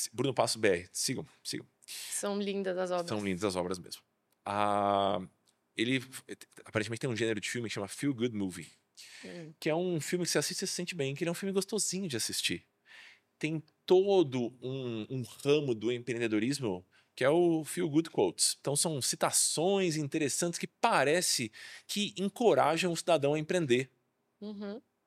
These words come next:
Speaker 1: E aí a gente tem o cenário do empreendedorismo que a gente tem no Brasil hoje, que é um caos. A maior parte dos negócios fechando nos primeiros anos e tudo
Speaker 2: Os que não
Speaker 1: mais.
Speaker 2: fecham ganham cinco mil e é
Speaker 1: E os
Speaker 2: isso.
Speaker 1: que, isso,
Speaker 2: <laughs>
Speaker 1: isso, isso. Trabalhando muito mais do que trabalhariam se simplesmente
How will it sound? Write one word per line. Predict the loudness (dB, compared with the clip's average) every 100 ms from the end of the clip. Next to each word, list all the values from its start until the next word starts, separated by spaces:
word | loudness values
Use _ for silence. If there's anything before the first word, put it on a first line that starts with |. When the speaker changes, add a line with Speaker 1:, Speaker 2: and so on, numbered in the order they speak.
| _ -2
Speaker 1:
E | 2
aí | 4
a | 4
gente | 2 -2
tem | -2 -2
o | -2
cenário | -2 2 2
do | 2
empreendedorismo | 0 2 2 2
que | -4
a |
gente | -6
tem | -4
no |
Brasil | -2 4 6
hoje, | 6 2 -4 _ _ _
que | -8
é |
um | -2
caos. | 2 4 4 0 -2 _ _ _ _
A | 2
maior | 4
parte | 6 2 2
dos | -4
negócios | 0 2 0
fechando | -2 -2 -4 -4
nos | -6
primeiros | -4 -2 0
anos | 4 4 4 4 0 -2
e |
tudo | -2
Speaker 2:
Os | -2
que |
não | 0
Speaker 1:
mais. | 2
Speaker 2:
fecham | 2 4 2
ganham | 2 2
cinco | 0 -2
mil | 2 4 4
e | 4
é | 4
Speaker 1:
E |
os | 4
Speaker 2:
isso. | 0
Speaker 1:
que, | -2 2
isso, | 4 2 -2 -4 -2 -2
Speaker 2:
<laughs> | -2 -4 -4 -4
Speaker 1:
isso, | -2 -2 -4 -6 _ _ -8
isso. | -4 -4 0
Trabalhando | 4 6 6 4 2 0
muito | -2 -4 -2
mais | 0 0 0 -2
do | -4
que | -10 -8
trabalhariam | 0 2 4 2 0 -2
se | -2
simplesmente | -4 -6 -6 -2 0 -2 -2 -4 -6